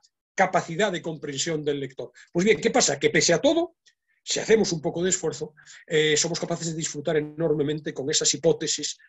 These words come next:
sugerentes de las, de los cuentos, ¿no? Por ejemplo, el infierno es la ausencia de Dios. No es de los más interesantes, pero es una historia religiosa, eh, con ángeles, eh, la, la, la idea de Dios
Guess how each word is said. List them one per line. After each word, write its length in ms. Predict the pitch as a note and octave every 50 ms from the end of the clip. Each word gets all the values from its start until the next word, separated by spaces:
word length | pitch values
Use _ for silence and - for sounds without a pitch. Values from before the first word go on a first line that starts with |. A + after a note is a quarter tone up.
| _ _ _
sugerentes 920 | - - - D3 - - C#3 D3+ D#3 D3+ D3+ C#3 - D#3 D#3 - - - - - _
de 220 | - D3 C3+ C#3+ C#3
las, 400 | C#3 C#3+ C#3 C3 A#2 - - D3
de 80 | D3
los 140 | C#3+ C3+ -
cuentos, 480 | - - C#3+ B2+ A#2+ - - - - -
¿no? 100 | - -
Por 120 | - F#3 F3
ejemplo, 340 | G#3+ A#3 A3 A3+ C4 C4 - - - - - _
el 140 | - E3+ D#3+
infierno 520 | E3+ E3 D3 - - A#3+ A#3+ A3+ A3+ G#3 F3
es 80 | D3
la 60 | E3
ausencia 420 | D3+ D3 - F#3+ F#3 F3 - - E3
de 100 | D#3 D3+
Dios. 400 | F3+ G3+ E3 - - - - _ _ _ _ _ - - - - _ _ - - - G4+ F4+
No 180 | A#3 A#3+ B3+
es 60 | A#3+
de 60 | F#3+ A3
los 100 | A3 F#3+
más 160 | A3 G3 G#3
interesantes, 720 | G#3+ G3 A#3 B3 A#3 C4 C4 C4 C4 B3+ B3 - C4 - -
pero 200 | - B3 A#3 A3+
es 80 | G#3+ A3
una 80 | A3
historia 300 | F#3+ - - A#3 G#3+ G3+
religiosa, 760 | F3+ F#3 F#3 F3+ - C#4+ C#4 A#3+ G#3+ - G3+ G3+ G3+ G#3 G3 - - - - -
eh, 100 | - -
con 160 | - E3 G3
ángeles, 680 | A#3 A#3+ A3+ G#3 - - F#3 F#3 G3 G3 G3 F#3+ F#3 -
eh, 160 | F3+ F3 E3+ E3 F3 F#3+ - F#3 F#3
la, 120 | G3 F#3+ -
la, 160 | - G3 G3 F#3
la 120 | G3 F#3+
idea 160 | G#3 B3 C4
de 120 | B3 A3 G3+
Dios 400 | A3+ B3 A3+ G#3 - - -